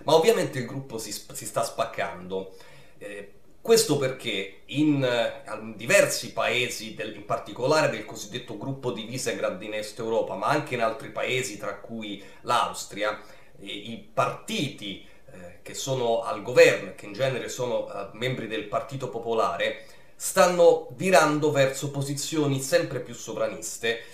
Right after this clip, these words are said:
e quindi sono in aperta contraddizione con le istituzioni europee, cioè nonostante siano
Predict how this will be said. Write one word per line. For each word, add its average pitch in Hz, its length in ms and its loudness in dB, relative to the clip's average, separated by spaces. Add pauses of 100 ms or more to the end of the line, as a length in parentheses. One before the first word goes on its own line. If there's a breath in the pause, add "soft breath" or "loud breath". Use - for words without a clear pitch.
(160 loud breath)
e 147 100 -2
quindi 220 220 0
sono 135 260 2
in 127 120 0
aperta 151 460 4
contraddizione 135 920 0
con 113 240 -6
le 110 180 -2
istituzioni 113 600 -8
europee, 107 600 -2
cioè 135 320 2
nonostante 135 600 0
siano 95 640 -4